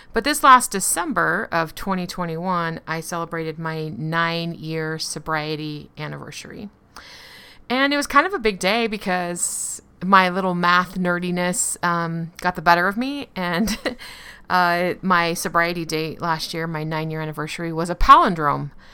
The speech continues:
If you don't know what a palindrome is, it's a number that's read forward and backwards, and it's exactly the same. So twelve oh two twenty twenty-one read backwards is twelve oh two twenty twenty-one,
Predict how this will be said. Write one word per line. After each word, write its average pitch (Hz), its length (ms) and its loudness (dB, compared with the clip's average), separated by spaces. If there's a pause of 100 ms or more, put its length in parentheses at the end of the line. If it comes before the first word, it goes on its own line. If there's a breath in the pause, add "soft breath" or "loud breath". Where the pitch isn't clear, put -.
(180 loud breath)
If - 80 -12
you 185 40 -2
don't 156 120 0
know 175 60 0
what 175 100 2
a - 20 -4
palindrome 185 760 6
is, 175 80 -2
it's 160 140 -4
a 175 60 -2
number 165 320 -2
that's 156 240 -8
read 160 240 -2
forward 160 320 -2
and 147 100 -4
backwards, 151 480 0
and 151 100 -8
it's 147 140 -10
exactly 147 400 -8
the 147 80 -10
same. 175 300 -8 (800 loud breath)
So 170 720 2 (180)
twelve 190 840 4 (160)
oh 180 220 2
two 170 640 -2
twenty 170 440 -4
twenty-one 175 840 -2 (340 loud breath)
read 156 240 0
backwards 160 540 0
is 143 180 -6
twelve 143 460 -2
oh 143 160 -2
two 139 480 -8
twenty 131 340 -8
twenty-one, 208 680 -2